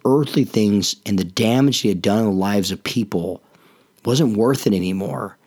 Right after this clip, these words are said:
And to follow a life like Jesus and to learn at his feet was everything. So leaving everything, he rose and he followed him. That's amazing. He goes, 'cause really, if you look at it,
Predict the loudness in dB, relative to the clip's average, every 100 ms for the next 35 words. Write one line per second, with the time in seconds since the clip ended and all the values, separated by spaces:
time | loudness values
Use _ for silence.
0 | _ _ -4 -4 -2 -2 0 2 4 4
1 | 4 2 0 -2 -6 -4 0 2 2 2
2 | -2 -4 -4 -8 -4 0 2 4 2 -2
3 | -6 -6 -8 -4 0 0 0 -6 -16 _
4 | -10 -10 -6 -4 -2 -4 -6 -8 -8 -6
5 | -8 -14 -20 -12 -2 0 4 4 6 4
6 | 4 2 2 2 2 4 2 2 0 -4
7 | -6 -6 -4 -2 -4 -6 -8 -8 -6 -2
8 | 0 2 4 2 0 -2 0 2 2 2
9 | -2 -12 -20 -4 0 4 4 4 2 4
10 | 4 2 -2 -2 -6